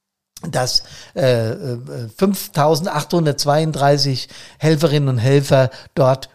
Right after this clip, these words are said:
gut überlebt haben und keinen Schaden davon getragen haben, sondern die geht darum, dass zwei Menschen leider, leider, leider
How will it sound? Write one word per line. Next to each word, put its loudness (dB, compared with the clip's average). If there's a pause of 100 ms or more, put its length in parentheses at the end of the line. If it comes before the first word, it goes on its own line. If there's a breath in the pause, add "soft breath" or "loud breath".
gut 2
überlebt 0
haben 0
und -2
keinen -2
Schaden -2
davon -4
getragen -2
haben, -2
sondern -2
die -6
geht -6
darum, 0 (260 loud breath)
dass -4
zwei -2
Menschen -4
leider, 0
leider, -2
leider -4